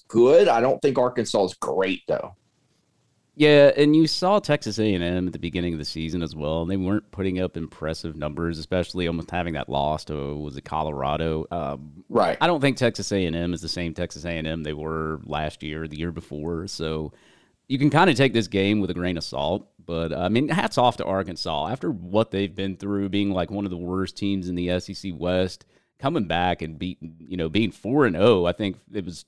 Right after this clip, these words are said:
Speaker 2: four and oh was the first time they've been four and oh in a long time. But, uh, just for them to, to be able to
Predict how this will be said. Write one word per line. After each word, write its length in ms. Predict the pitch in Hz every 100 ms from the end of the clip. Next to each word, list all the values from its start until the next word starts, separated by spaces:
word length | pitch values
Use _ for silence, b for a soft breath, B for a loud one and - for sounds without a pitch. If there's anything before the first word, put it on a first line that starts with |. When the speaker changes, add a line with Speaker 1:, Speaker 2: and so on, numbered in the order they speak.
| _
Speaker 2:
four 260 | - 113 107
and 80 | 90
oh 220 | 104 98
was 180 | 90 85
the 40 |
first 280 | - 90 -
time 220 | 87 85
they've 200 | 85 82 92
been 100 | 92
four 220 | 82 101 87
and 80 | 90
oh 60 |
in 60 | 80
a 40 |
long 300 | 78 120 139
time. 260 | 98 80 80 _ _ _ _
But, 220 | 104 95 -
uh, 200 | - 80
just 180 | 82 120
for 80 | 143
them 280 | 117 117 110
to, 340 | 107 101 90 78 -
to 80 | 82
be 160 | 107
able 160 | 104 101
to 140 | 87